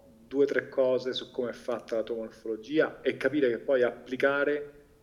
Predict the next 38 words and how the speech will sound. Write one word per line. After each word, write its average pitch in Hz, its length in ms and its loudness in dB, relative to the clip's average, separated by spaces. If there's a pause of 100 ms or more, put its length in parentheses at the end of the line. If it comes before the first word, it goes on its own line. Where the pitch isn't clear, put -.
(880)
"sulla 123 260 0
base 123 300 -2
di 120 100 -12
certe 147 360 0
indicazioni", 120 880 0
che 156 140 0
potrebbero 156 420 2
anche 170 280 -2
essere, 131 600 0
diciamo, 139 300 -4
fasulle, 110 680 -2
<laughs> 113 100 -10
ok, 107 500 -2 (920)
però 175 420 4
di 139 80 -8
certo 156 340 4
non, 120 380 -6
non 113 160 -8
sono, 107 960 -2
non 110 120 -10
ti 123 100 -14
fanno 113 320 -4
male, 98 360 -6 (260)
per 104 180 -8
intenderci, 110 600 -8
ok. 104 240 -2
Dico: 113 220 2
"Vabbè, 127 200 4
perché 151 300 -2
non 120 200 -6
farlo?" 101 520 -12
Nel 120 100 -14
momento 185 240 -4
in 160 60 -10
cui 139 180 2
l'informazione 156 640 -8
ce - 100 -10
l'hai, 92 240 -8